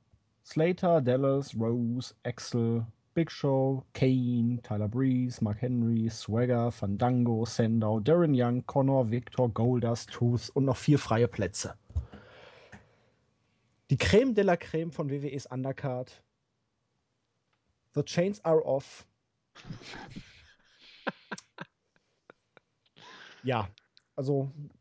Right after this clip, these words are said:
Speaker 1: vermutlich werden die Wyatts ja noch irgendwie teilnehmen und Brownie soll ja gewinnen. Keine Ahnung, ob so kommen wird. Wenn nicht, es ist mir auch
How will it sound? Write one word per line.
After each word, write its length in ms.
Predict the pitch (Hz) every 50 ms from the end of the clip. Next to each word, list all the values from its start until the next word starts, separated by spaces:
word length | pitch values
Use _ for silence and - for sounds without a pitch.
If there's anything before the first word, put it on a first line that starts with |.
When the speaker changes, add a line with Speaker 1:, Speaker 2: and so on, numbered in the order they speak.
| _ _ _ _
Speaker 1:
vermutlich 480 | - 147 139 147 156 - - 156 131 135
werden 220 | 143 143 139 139
die 100 | 135 127
Wyatts 300 | 131 139 143 156 147 -
ja 80 | 156 139
noch 140 | 143 135
irgendwie 260 | 151 147 139 139 135 135
teilnehmen 680 | - 139 135 135 135 139 139 135 135 135 131 139 143 127
und 280 | 120 117 117 110 - - -
Brownie 380 | - 135 131 135 143 143 135
soll 180 | 120 131 127 127
ja 100 | 127 120
gewinnen. 460 | 113 117 117 139 151 151 151 151 147 - - _ - - - - - - _ _ _ _ _ _ _ _ _ _ _ _ _ _
Keine 280 | - - 131 127 123 117
Ahnung, 180 | 120 127 123 127
ob 120 | 127 123
so 120 | - 131
kommen 340 | - - 143 139 147 147 135
wird. 240 | 135 139 143 131 123
Wenn 100 | 123 117
nicht, 160 | 123 127 -
es 140 | 135 110 110
ist 140 | 120 113 -
mir 120 | 123 117
auch 160 | 110 107 101